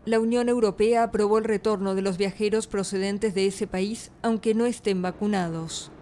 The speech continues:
La normativa prevé, sin embargo, que a su llegada las personas podrán ser sometidas a medidas adicionales,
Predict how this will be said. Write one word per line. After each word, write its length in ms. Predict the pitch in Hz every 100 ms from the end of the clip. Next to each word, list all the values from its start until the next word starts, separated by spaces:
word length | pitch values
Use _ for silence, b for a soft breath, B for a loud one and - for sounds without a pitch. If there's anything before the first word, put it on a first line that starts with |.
| - -
La 120 | 208
normativa 680 | 202 202 208 214 214 220 214
prevé, 300 | 202 202 208
sin 180 | 233
embargo, 480 | 214 196 208 214 226
que 80 | 226
a 60 | 202
su 140 | 214
llegada 420 | 202 208 220 233
las 140 | 220 214
personas 520 | 196 - 214 220 226
podrán 440 | - 208 220 226
ser 200 | - 214
sometidas 680 | - 226 190 208 214 233 226
a 40 | 196
medidas 480 | 190 208 214 220
adicionales, 840 | 208 190 - 196 202 196 180 -